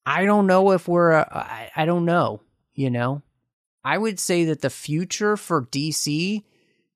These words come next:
is honestly pretty dim right now. And I don't see it getting any better anytime soon. Because Aquaman two, uh, has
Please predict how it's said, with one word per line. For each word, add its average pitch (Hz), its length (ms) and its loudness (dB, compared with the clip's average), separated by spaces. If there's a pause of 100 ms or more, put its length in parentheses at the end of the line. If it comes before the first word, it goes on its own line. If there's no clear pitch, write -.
(120)
is 156 240 -2
honestly 160 540 0
pretty 127 560 -2
dim 107 420 -6
right 90 240 -14
now. - 400 -16 (1700)
And 151 140 -2
I 139 80 0
don't 143 460 2
see 156 280 0
it 131 160 -8
getting 135 360 0
any 131 320 -2 (440)
better 131 460 0
anytime 117 600 -6
soon. 104 460 -8 (960)
Because 127 1040 0 (180)
Aquaman 139 1120 2 (160)
two, 127 680 0 (800)
uh, 107 460 -6
has 135 640 -4